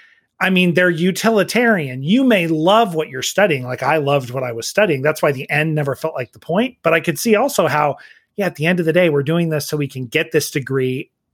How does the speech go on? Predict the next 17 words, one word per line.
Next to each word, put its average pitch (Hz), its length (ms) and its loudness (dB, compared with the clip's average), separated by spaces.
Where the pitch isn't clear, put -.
because 143 240 -2
that 151 240 0
is 135 140 -2
the 127 80 -8
stepping 156 400 -2
stone 143 240 -4
to 135 60 -6
doing 131 240 -2
the 127 60 -6
next 170 300 -2
thing, 123 360 -10
as 220 140 0
opposed 208 300 0
to 170 60 -2
this, 247 260 2
which 156 140 -4
is, 147 200 2